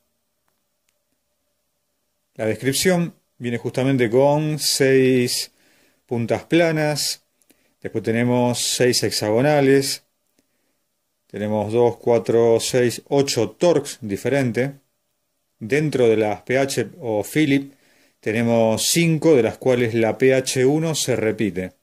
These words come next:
tal vez porque es una de las más, de las más usadas justamente. Y dentro de las P Z tenemos una, dos, tres, cuatro, cinco.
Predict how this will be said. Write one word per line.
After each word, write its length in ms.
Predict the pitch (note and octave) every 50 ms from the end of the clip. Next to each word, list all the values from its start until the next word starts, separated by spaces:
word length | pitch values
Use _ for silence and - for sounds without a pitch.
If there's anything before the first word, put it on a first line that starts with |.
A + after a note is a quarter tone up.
| _ _ _ _ _
tal 160 | - A2+ A2
vez 100 | A#2 A2+
porque 280 | A#2 - A2+ G2+ G2+ A2
es 40 | A2
una 160 | A2+ A2+ G#2+
de 60 | G#2
las 160 | G2+ G2+ F#2+
más, 400 | G2 G#2+ G#2+ G2+ - - - - _ _ _ _ _ _ _ _ _ _ _
de 120 | - G2+
las 320 | F#2+ F#2 F#2+ F#2 F#2 F#2 F#2+
más 160 | A2 G#2+ A2
usadas 340 | A2 - - C3+ A2+ G2+ G2
justamente. 600 | - G#2+ F#2+ - A2 G#2+ G#2 F#2 F#2 F2 F#2+ - _ _ _ _ _ _ _ _ _ _ _ _
Y 60 | -
dentro 340 | A#2 B2 C3+ C3+ - C3+ B2+
de 120 | B2+ A#2+
las 180 | A#2 A#2+ A2 -
P 160 | - D3 C#3
Z 500 | - - E3+ D#3+ C#3 E3+ F3 F3+ - - _ _ _ _ _ _ _ _ _ _ _ _
tenemos 580 | _ - A2+ A#2 B2 B2+ C3 C3 B2+ B2 A#2+ - -
una, 100 | C3 B2+
dos, 160 | B2+ C3 C3
tres, 160 | - C#3 C#3
cuatro, 300 | C#3 - D3 C#3+ C3+ C3+
cinco. 640 | C3 - - C3+ A#2 G#2+ G2+ F#2+ G2 F#2+ F#2+ - _